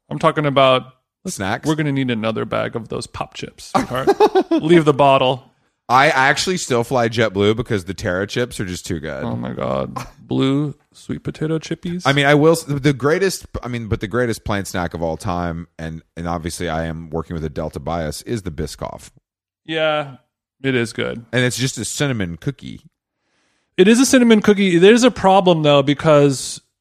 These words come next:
Speaker 1: they're a crumbly motherfucker. People talk about oats and honey bars being
Speaker 2: I
Speaker 1: the
Speaker 2: don't
Speaker 1: true
Speaker 2: think, they ain't,
Speaker 1: crumbler.
Speaker 2: they ain't as, they ain't as crumbly as oat and honey. Don't do that.
Speaker 1: I think that they're more crumbly than oats and honey, but hear me out.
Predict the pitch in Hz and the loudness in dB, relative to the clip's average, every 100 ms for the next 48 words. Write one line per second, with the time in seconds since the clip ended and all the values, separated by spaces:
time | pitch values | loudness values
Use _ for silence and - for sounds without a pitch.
0 | _ _ _ _ 143 151 139 - 156 160 | _ _ _ _ 2 4 4 2 0 0
1 | 135 127 123 123 120 - - - 214 202 | 2 0 2 0 0 -2 -6 -4 0 2
2 | 190 180 160 151 139 156 165 156 143 139 | 4 4 6 4 4 2 2 0 2 4
3 | 156 175 165 165 170 175 143 143 160 156 | 4 2 4 6 8 6 4 4 4 6
4 | 143 143 202 185 175 226 170 190 202 226 | 6 4 6 8 8 8 8 8 8 6
5 | 247 226 160 131 151 180 131 - 127 104 | 4 2 0 -2 -2 0 -2 -2 0 0
6 | 92 85 82 85 90 76 73 80 69 69 | -4 -6 -6 -6 -6 -6 -10 -10 -12 -14
7 | 80 - 127 131 87 78 65 69 - _ | -16 -8 -4 -4 -4 -6 -8 -10 -14 _
8 | _ _ _ 156 180 220 202 196 160 175 | _ _ _ 2 4 4 4 4 6 4
9 | 160 156 170 185 180 - 175 180 190 196 | 4 4 6 6 4 2 2 4 6 4
10 | 175 170 160 165 175 156 160 175 208 190 | 2 2 2 2 0 0 2 2 2 -2
11 | - 139 151 156 - - 143 208 262 185 | -4 4 6 6 2 0 2 6 6 6
12 | 180 | 2